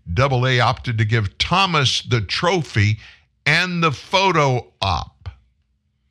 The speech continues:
They tied in the race. She then got emotional when talking about being forced to share a locker room with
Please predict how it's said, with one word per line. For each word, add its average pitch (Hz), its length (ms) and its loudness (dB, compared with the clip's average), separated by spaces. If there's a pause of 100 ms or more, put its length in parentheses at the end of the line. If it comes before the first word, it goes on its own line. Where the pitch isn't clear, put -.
(320)
They 131 180 2
tied 170 480 2
in 123 120 2
the 120 80 4
race. 120 580 0 (3500)
She 180 200 0
then 160 180 0
got 131 180 2
emotional 123 560 0
when 98 160 2
talking 117 420 0
about 92 300 0
being 101 280 2
forced 107 400 0
to 82 80 0
share 104 340 2
a 92 40 2
locker 98 380 0
room 90 240 4
with 80 240 -2